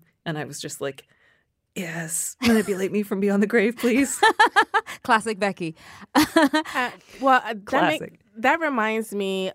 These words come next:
Speaker 3: of another book from our childhood that, you know, I think we all have strong feelings about,
Speaker 2: Mm-hmm.
Speaker 3: that features a woman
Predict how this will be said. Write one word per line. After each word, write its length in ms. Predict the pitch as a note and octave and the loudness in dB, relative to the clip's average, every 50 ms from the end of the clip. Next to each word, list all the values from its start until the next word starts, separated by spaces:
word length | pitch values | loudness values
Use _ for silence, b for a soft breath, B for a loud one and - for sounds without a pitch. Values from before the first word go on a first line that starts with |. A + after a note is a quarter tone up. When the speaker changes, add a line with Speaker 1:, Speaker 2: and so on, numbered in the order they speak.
| _ | _
Speaker 3:
of 680 | - G3+ G3 F#3+ F#3 F#3 F3+ F3+ F3 F3+ F3 E3+ - - - - | -2 0 0 2 2 0 0 0 -2 -4 -4 -8 -12 -16 -10 -8
another 800 | G3+ G3 G3+ G#3 A3 A3 A3 G#3+ G3+ G3 F#3+ F#3 F3+ F3+ F#3+ - b b b b b b b b | -6 -4 -2 -2 -4 -2 -2 -2 0 0 0 0 -2 -4 -6 -8 b b b b b b b b
book 300 | G3 F3 G3 F#3+ F3+ F3+ - | -8 -2 0 0 0 -2 -6
from 280 | - - F#3+ F3 F3 | -8 -6 -4 -4 -2
our 120 | - D#3 F3+ | -4 -4 -6
childhood 640 | F3 - - F3+ F3+ F3+ E3 D#3+ D#3+ E3 E3 E3+ E3+ | -6 -4 -4 -2 -2 -2 -2 -4 -4 -4 -6 -6 -6
that, 260 | F3+ F3 E3 - - | -4 -6 -6 -6 -6
you 80 | G3+ G3 | -6 -6
know, 420 | F3 E3 B2+ B2 B2 C#3+ F3+ F#3+ E3+ | -4 -4 -6 -6 -6 -8 -8 -10 -10
I 100 | F#3+ F3+ | -12 -12
think 200 | E3+ - F#3 - | -10 -10 -10 -8
we 120 | F#3 E3+ E3 | -6 -6 -4
all 220 | D#3+ D#3+ E3+ E3+ | -4 -4 -4 -4
have 300 | D#3+ E3+ F#3 F#3 F3 E3+ | -4 -6 -6 -6 -6 -8
strong 320 | - - - G#3 G3 F3+ F3 | -10 -12 -8 -6 -6 -6 -8
feelings 420 | - - F#3 F3+ E3+ E3+ E3 - | -8 -8 -8 -6 -8 -8 -10 -12
about, 460 | E3+ E3+ D#3+ E3 E3 D#3+ E3 - - | -10 -8 -8 -8 -8 -8 -8 -10 -10
Speaker 2:
Mm-hmm. 360 | - F3 F3 E3+ E3+ F3+ A3 A3+ | -12 -16 -16 -16 -16 -16 -6 -2
Speaker 3:
that 160 | G#3 F#3 F3+ | -2 -2 -2
features 540 | - - A#3 A3 - A3 G3+ G3 F#3+ F3+ - - | -2 -8 -10 -6 -4 -4 -2 -2 -4 -6 -6 -6
a 80 | F#3 | -6
woman 600 | F3+ F#3+ G3 G3+ G3+ G3 F#3+ F#3+ F#3+ F#3 F#3 F3+ | -4 -2 -2 -2 0 0 0 0 0 0 -2 -4